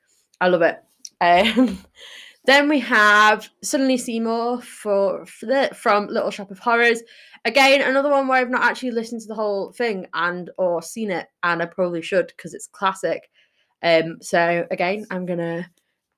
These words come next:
educate myself over the next few days. See, this is what the, like, this is good for.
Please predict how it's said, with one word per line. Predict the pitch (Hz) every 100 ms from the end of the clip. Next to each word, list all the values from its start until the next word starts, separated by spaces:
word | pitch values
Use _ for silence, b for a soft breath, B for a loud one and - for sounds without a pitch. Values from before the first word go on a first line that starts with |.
| -
educate | 196 180 - 156
myself | 202 208 214 202
over | 208
the | 202
next | 202 214
few | 214
days. | 233 240
See, | 302
this | 262 269
is | 320
what | 330 - 220
the, | 254 233 -
like, | 175 -
this | 240 247
is |
good | 233 196
for. | - 151 120